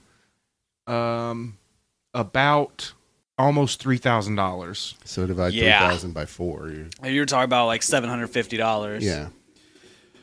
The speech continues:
Speaker 2: So, uh, with a few, while there are few, while there are few more than one hundred grave markers in Tolomato, there is known to be well over one thousand burials within the cemetery gates.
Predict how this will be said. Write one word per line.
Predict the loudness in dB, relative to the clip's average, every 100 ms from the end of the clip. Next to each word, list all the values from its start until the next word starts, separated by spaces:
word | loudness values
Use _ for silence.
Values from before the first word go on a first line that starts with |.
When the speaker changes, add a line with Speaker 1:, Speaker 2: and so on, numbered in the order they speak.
| _ _
Speaker 2:
So, | 0 8 12 12 12 10 8
uh, | 8 10
with | 8
a |
few, | 6 6 8 8 6 0 -4 -8 4
while | 8 10
there | 12 10
are | 8
few, | 4 -8 0 4 6 4 2 -8 -10 -14 -4
while | 4 8
there | 10 10
are | 8
few | 6 6 8
more | 12 12 12
than | 10 10
one | 10 10
hundred | 8 8
grave | 6 6
markers | 8 6 6 2
in | 2 0
Tolomato, | 4 4 6 8 8 8 4 0 _ _ _ _
there | 8 8
is | 8 4
known | 6 8 10 8
to | 6
be | 4 4 6
well | 6 8
over | 6 8 8
one | 8 6 4 0
thousand | 4 6 6 4 4
burials | 6 6 4 0 -2
within | 2 2 2
the |
cemetery | 0 0 0 0 0
gates. | 2 2 2 -4 -20